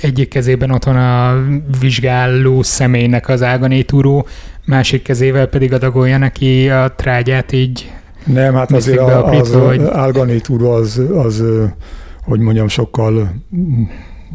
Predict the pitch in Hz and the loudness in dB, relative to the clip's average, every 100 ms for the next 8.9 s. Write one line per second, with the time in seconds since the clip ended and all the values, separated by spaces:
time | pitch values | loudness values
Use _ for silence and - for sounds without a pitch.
0 | 151 131 110 107 104 - 110 - 110 110 | -4 -2 0 0 -2 -2 -4 -2 -4 -2
1 | 107 113 117 104 107 127 - 143 107 107 | -4 -2 -2 -2 -2 -6 -4 -4 -2 0
2 | 107 - - - - - 120 113 - 147 | -2 -6 -18 -20 -8 -2 0 0 0 0
3 | 139 120 131 120 123 117 117 117 123 147 | 0 -2 0 2 2 2 2 2 2 0
4 | 117 117 113 113 - 120 131 - - - | 0 2 2 0 0 0 0 -6 -12 -18
5 | - - - - 127 139 - 127 127 127 | -20 -20 -12 -2 0 0 0 -2 0 0
6 | 123 - 123 123 - - - - - - | 0 0 0 0 -2 -10 -20 -20 -20 -8
7 | 160 131 123 170 123 127 120 120 110 - | -2 2 2 0 0 0 0 0 -2 -2
8 | 117 104 104 - 117 202 135 135 | -2 -2 -2 -4 -2 0 2 2